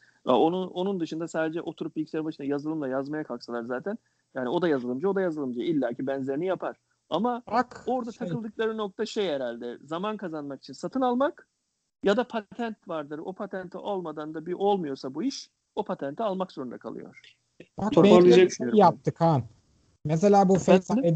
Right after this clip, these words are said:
Speaker 2: D kullanıyoruz ya biz şeyde,
Speaker 1: Evet.
Speaker 2: iPhone'larda. Mesela Face I D'nin orijinalini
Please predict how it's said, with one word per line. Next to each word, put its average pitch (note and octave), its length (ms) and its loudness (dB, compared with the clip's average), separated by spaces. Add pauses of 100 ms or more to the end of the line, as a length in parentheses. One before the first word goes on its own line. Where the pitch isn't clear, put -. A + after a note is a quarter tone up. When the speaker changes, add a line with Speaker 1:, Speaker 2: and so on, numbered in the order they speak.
(100)
Speaker 2:
D E3 40 -6
kullanıyoruz F#3+ 640 4
ya D3+ 120 8
biz A2+ 240 -2
şeyde, A2+ 360 2 (380)
Speaker 1:
Evet. D#3+ 220 4
Speaker 2:
iPhone'larda. A#2+ 640 2 (500)
Mesela D3 240 4
Face G3 460 8
I - 40 6
D'nin F3 80 6
orijinalini E3+ 580 6